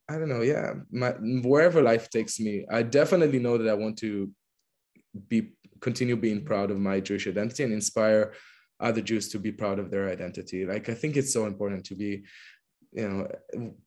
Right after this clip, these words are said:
as an, as, as a gay person, but as a Jew, I, I feel like it's taking pride of everything that you are. And I'm re-, a bit repeated, repetitive, but it's so important because it's, uh, um, it really makes everything different to, to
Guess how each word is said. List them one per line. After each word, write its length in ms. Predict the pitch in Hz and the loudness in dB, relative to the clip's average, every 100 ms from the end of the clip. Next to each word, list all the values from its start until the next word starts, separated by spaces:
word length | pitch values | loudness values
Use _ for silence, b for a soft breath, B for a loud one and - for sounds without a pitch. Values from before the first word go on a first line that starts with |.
| - | -10
as 180 | 110 117 | -4 -2
an, 120 | 123 120 127 123 - | 0 0 0 0 -2
as, 280 | 123 123 - _ 123 | -2 -2 -10 _ -4
as 140 | 120 | 0
a 40 | |
gay 200 | 120 139 | 4 4
person, 640 | 156 160 151 160 151 123 107 | 4 4 4 0 -2 -6 -4
but 140 | 113 | -2
as 120 | 107 | -2
a 100 | 110 | -4
Jew, 440 | 104 143 151 139 - | 2 6 8 6 4
I, 300 | 113 107 87 | 0 0 -4
I 20 | |
feel 200 | - 123 | -2 2
like 200 | 117 113 | 2 2
it's 320 | 110 - - | -4 -6 -8
taking 320 | - 120 131 127 | -2 0 0 0
pride 320 | 110 117 113 | 2 4 4
of 240 | 107 98 | 2 0
everything 400 | - 110 123 123 113 | -4 -2 0 2 0
that 180 | 104 | 0
you 160 | 101 98 | -2 0
are. 220 | 101 110 | 2 0
And 180 | - 104 | 0 -2
I'm 220 | 98 98 - | -4 -6 -10
re-, 140 | - 110 - - | -8 -8 -8 -14
a 40 | - | -6
bit 200 | 110 104 | -6 -6
repeated, 480 | 101 117 110 104 - | -2 0 2 0 -4
repetitive, 560 | 110 123 127 107 98 | -4 2 2 4 0
but 120 | 104 104 | -2 -4
it's 160 | 101 - B B | -4 -16 B B
so 240 | - 131 127 | 0 4 6
important 400 | 110 107 107 104 | 4 2 2 0
because 260 | 101 101 | -4 -4
it's, 220 | 98 98 104 | -6 -4 -2
uh, 260 | 98 98 - | -2 -2 -4
um, 400 | 101 98 98 98 - | -6 -2 -2 -4 -10
it 360 | - - - | -20 -16 2
really 140 | 165 143 | 4 6
makes 560 | 117 117 - - - _ _ - | 4 0 -2 -4 -8 _ _ -4
everything 400 | 123 127 123 104 | 0 2 0 -4
different 440 | 101 - 104 101 | -4 -6 -8 -8
to, 180 | - - _ | -10 -12 _
to 320 | - 101 98 | -12 -10 -10